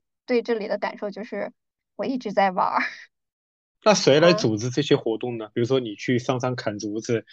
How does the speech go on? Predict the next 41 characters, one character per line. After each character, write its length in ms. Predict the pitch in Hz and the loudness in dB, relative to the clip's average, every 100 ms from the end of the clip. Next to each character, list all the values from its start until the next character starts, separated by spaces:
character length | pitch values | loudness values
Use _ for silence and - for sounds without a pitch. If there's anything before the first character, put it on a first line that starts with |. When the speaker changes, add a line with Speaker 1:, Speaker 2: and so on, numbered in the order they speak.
| - _ _ | -20 _ _
Speaker 2:
然 100 | 113 | 0
后 80 | 123 | 4
做 180 | 139 | 4
什 140 | 123 107 | 4 0
么 80 | 110 | 0
样 180 | 127 | -2
的 140 | 117 110 | -2 -4
一 60 | |
些， 360 | 107 117 110 - | -4 -4 -2 -4
一 60 | 113 | -10
些 180 | - 113 | -4 -2
游 240 | 107 101 | -2 -4
戏 260 | 110 123 113 | -4 -2 -2
啊， 120 | 104 | -2
这 120 | 117 | -4
种， 140 | 107 - | -6 -6
谁 160 | - | -2
来 140 | 127 147 | 2 2
组 180 | 135 98 | 0 -6
织 140 | 110 | -8
呢？ 120 | 107 107 _ _ _ _ _ _ _ _ _ _ _ _ _ - - - _ - | -10 -14 _ _ _ _ _ _ _ _ _ _ _ _ _ -20 -20 -20 _ -20
Speaker 1:
任 300 | 233 294 359 | -2 2 2
何 180 | 349 226 | 4 2
人。 340 | 214 180 165 - _ _ _ _ _ _ _ _ _ _ - | 2 -2 -6 -14 _ _ _ _ _ _ _ _ _ _ -10
Speaker 2:
哦。 440 | 127 131 135 113 117 117 _ _ _ | -8 -6 -8 -12 -14 -20 _ _ _
Speaker 1:
任 260 | 339 330 311 | 0 0 0
何 200 | - 180 | -6 -4
人， 320 | 185 - - _ _ | -4 -10 -14 _ _
只 120 | - | 2
要 200 | 240 269 | 4 4
你 140 | 294 302 | 0 0
有 160 | 240 | 0
想 340 | 247 180 180 147 | -2 -4 -6 0
法， 300 | 226 - - _ _ _ | 0 0 -8 _ _ _
你 200 | 226 208 | -8 -8
只 160 | - | 0
要 200 | 202 214 | 4 4
在 360 | 240 269 240 226 | 4 2 2 0
群 320 | - - 220 | -6 -10 -6
里 80 | 240 | -4
面， 340 | 214 196 185 | -4 -4 -6